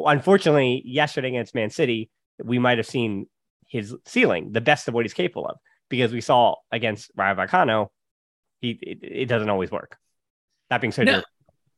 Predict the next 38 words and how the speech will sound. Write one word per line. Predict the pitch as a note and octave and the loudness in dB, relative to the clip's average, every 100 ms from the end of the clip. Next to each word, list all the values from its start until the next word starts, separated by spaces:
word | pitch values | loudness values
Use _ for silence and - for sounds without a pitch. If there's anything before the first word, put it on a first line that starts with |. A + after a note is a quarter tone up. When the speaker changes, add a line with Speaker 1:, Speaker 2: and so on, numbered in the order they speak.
| _ - | _ 2
Speaker 2:
I, | C#4 F#4+ D#4 A3 | 4 6 4 4
I, | A3+ A3 | 6 6
uh, | G#3+ - - - - _ _ - | 4 -6 -18 -16 -18 _ _ -2
I'll | A#3+ | -2
try | D4+ C#4+ | 0 0
and | B3 | 4
go | A3+ G#3+ | 6 6
a | |
little | G#3 E3+ D3 | 4 2 0
quickly, | G#3+ F#3 F#3+ F#3+ D#3+ - | -2 -2 -2 -4 -4 -4
bit | F3 | 0
by | D#3+ D3 | 2 4
bit. | D3+ F#3+ | 4 4
Obviously, | E3+ E3+ F3+ | 2 0 -2
the, | D3 C#3+ C#3 C3 | -4 -6 -6 -4
the | D3 | -2
number | D#3 F3 E3+ | 0 0 2
one | D#3 D3 C#3 | 4 4 2
thing | D#3+ D3 | -2 0
and | C3+ | -2
the | B2 A#2+ | -2 -2
thing | C#3+ C#3+ | -4 0
that | C3+ | 2
I | B2+ | 2
liked | B2 B2+ B2 | 2 2 0
the | - | -4
most | A#2+ A#2 B2 B2+ - | -2 -2 -2 -4 -10
was | G#2 - | -12 -14
obviously | G#2+ - G2 F#2 _ _ _ | -14 -12 -12 -14 _ _ _
this | C#3+ C3+ | -4 -2
was | A#2+ - | -4 0
done | C3+ B2+ | 0 0
for | - C3+ | 0 2
a, | B2+ A#2+ A2 G#2+ _ _ _ _ _ _ _ | 4 2 0 -6 _ _ _ _ _ _ _
to | - D#3+ | -4 -4
fight | - F3 F3+ E3 C#3 C#3 | 0 4 6 6 2 -2
against | D3 C#3 D3 C#3 C#3 - | -6 -2 0 0 -2 -6
a | C#3 B2+ A#2+ A#2+ | -2 0 0 -2